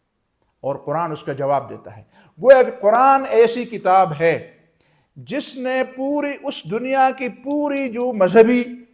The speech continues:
जो, जो, जो अदियान थे, उन सब की बातें भी बाकायदा बिला का मुकास वहाँ पे रख दी। आज तक कोई ईसाई, कोई यहूदी, कोई मुशरिक कुरान पर ये एतराज़ नहीं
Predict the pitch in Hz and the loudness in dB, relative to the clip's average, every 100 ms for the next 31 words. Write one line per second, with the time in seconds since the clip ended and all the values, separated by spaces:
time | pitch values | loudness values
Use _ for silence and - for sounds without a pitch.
0 | _ _ _ - _ _ _ - 156 175 | _ _ _ -20 _ _ _ -12 -8 -6
1 | 170 160 143 143 165 175 170 214 202 160 | -8 -16 -16 -8 -4 -2 4 6 6 0
2 | 123 - _ _ - - 277 254 - 330 | -10 -14 _ _ -10 -2 -2 -2 6 8
3 | 330 - 285 254 214 220 262 247 269 247 | 8 2 -2 4 6 8 6 6 2 2
4 | 214 202 202 240 247 175 170 180 254 277 | 4 6 6 8 8 6 4 8 8 6
5 | 277 269 269 262 262 247 262 262 254 254 | 0 -2 0 -2 -2 -4 -2 2 0 0
6 | 240 269 - _ - - 262 277 277 233 | -6 -10 -12 _ -10 0 4 4 2 0
7 | 269 254 - - 285 294 277 277 269 247 | 0 0 -2 -6 -4 -2 -2 -4 -6 -8
8 | _ _ 175 165 185 175 127 - _ _ | _ _ -10 -4 0 0 -2 -10 _ _
9 | _ _ _ 226 269 285 262 196 196 208 | _ _ _ -6 -2 0 4 4 2 -2
10 | 160 - - _ _ - 254 277 254 196 | -4 -10 -18 _ _ -8 -4 -2 0 0
11 | 240 214 151 - _ _ 180 214 254 262 | 0 -2 -4 -10 _ _ 2 4 4 0
12 | 247 247 233 247 233 226 240 233 214 269 | -2 -2 0 2 2 2 0 0 0 0
13 | 262 | 0